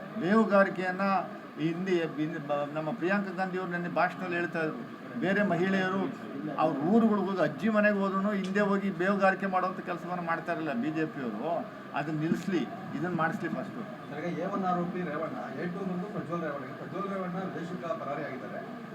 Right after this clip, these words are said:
Speaker 2: ರೇವಣ್ಣನ ವಿರುದ್ಧ ಯಾವ ರೀತಿ ಆಕ್ಷನ್ ತಗೋಬೇಕು?
Speaker 1: ನೋಟಿಸ್ ಈಗ ಕೊಟ್ಟಿದ್ದೀವಿ, ಎಸ್ ಐ ಟಿ ನೋಟಿಸ್ ಕೊಟ್ಟಿದ್ದಾರೆ. ಅವ್ರೇನು ಆ್ಯಕ್ಷನ್ ತಗೋತಾರೆ ನೋಡೋಣ. ಅದು ಸ್ವತಂತ್ರ ಸಮಿತಿ, ಇಂಡಿಪೆಂಡೆಂಟ್ ಏಜೆನ್ಸಿ ಎಸ್ ಐ ಟಿ, ಸ್ಪೆಷಲ್ ಇನ್ವೆಸ್ಟಿಗೇಷನ್ ಟೀಮು,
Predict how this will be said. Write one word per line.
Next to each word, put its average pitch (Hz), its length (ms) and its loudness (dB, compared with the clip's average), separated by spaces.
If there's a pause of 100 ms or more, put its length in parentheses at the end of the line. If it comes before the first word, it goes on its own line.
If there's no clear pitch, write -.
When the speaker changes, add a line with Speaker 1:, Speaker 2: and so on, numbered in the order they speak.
(160)
Speaker 2:
ರೇವಣ್ಣನ 240 280 -2
ವಿರುದ್ಧ 208 280 -4
ಯಾವ 180 160 2
ರೀತಿ 185 160 -4
ಆಕ್ಷನ್ 180 240 -2
ತಗೋಬೇಕು? 160 280 -4
Speaker 1:
ನೋಟಿಸ್ 208 720 0
ಈಗ 175 120 -2
ಕೊಟ್ಟಿದ್ದೀವಿ, 165 520 0
ಎಸ್ 147 340 -2
ಐ 190 40 2
ಟಿ 180 160 -2
ನೋಟಿಸ್ 156 460 -4
ಕೊಟ್ಟಿದ್ದಾರೆ. 120 480 -4 (560)
ಅವ್ರೇನು 196 240 0
ಆ್ಯಕ್ಷನ್ 190 260 0
ತಗೋತಾರೆ 151 340 -4
ನೋಡೋಣ. 123 240 2
ಅದು 113 160 0
ಸ್ವತಂತ್ರ 175 440 -6 (340)
ಸಮಿತಿ, 143 260 -4
ಇಂಡಿಪೆಂಡೆಂಟ್ 160 600 -2
ಏಜೆನ್ಸಿ 139 480 -2
ಎಸ್ 104 260 -4
ಐ 123 100 -2
ಟಿ, 87 320 -6 (580)
ಸ್ಪೆಷಲ್ 170 320 -4
ಇನ್ವೆಸ್ಟಿಗೇಷನ್ 139 680 -2
ಟೀಮು, 127 320 0